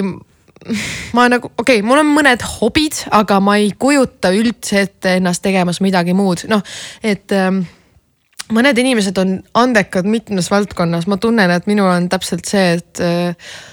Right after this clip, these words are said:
ma olen andekas ainult ühes valdkonnas, et ja, ja selles mõttes ma olen rahul sellega, mulle meeldibki see, et, äh, et mul on ikkagi tohutu kirg, äh, selle,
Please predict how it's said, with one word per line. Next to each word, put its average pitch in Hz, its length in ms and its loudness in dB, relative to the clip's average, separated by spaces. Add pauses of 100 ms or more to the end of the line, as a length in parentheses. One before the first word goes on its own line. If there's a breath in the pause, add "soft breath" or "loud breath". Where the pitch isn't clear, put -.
(140 loud breath)
ma 196 220 2 (680)
olen 196 360 2
andekas 214 400 0
ainult 202 180 0
ühes 175 220 4
valdkonnas, 185 580 0
et 185 300 -4 (160)
ja, 185 280 0 (160)
ja 190 200 2 (200)
selles 233 300 0
mõttes 220 140 -4
ma 233 120 4
olen 254 100 2
rahul 349 240 6
sellega, 254 280 2
mulle 247 200 2
meeldibki 247 560 0
see, 208 300 2
et, 196 340 -4
äh, 190 180 0 (1600 loud breath)
et 233 240 -2
mul 233 180 2
on 240 120 4
ikkagi 214 280 -2
tohutu 254 400 2
kirg, 202 460 0
äh, 185 400 0
selle, 185 320 0